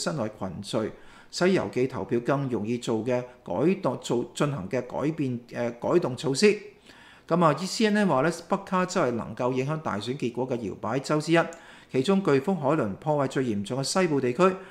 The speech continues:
喺 Trump 嘅票倉之一，噉可以可想而知係咩嘅情況。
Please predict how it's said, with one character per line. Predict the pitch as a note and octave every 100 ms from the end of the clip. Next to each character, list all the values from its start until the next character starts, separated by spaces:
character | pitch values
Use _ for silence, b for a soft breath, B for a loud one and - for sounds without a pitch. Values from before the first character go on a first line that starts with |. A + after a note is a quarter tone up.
| B B
喺 | B2+
Trump | - E3+ D3
嘅 |
票 | A#2 - B2+
倉 | B2 - C#3+
之 | C3+ -
一， | D3
噉 | B2+ - - - - C3+
可 | A#2+
以 |
可 | A2 G2
想 | B2+ A#2+
而 | A2
知 | E2 -
係 | A#2+
咩 | A#2+
嘅 | G2+
情 | G2+ -
況。 | -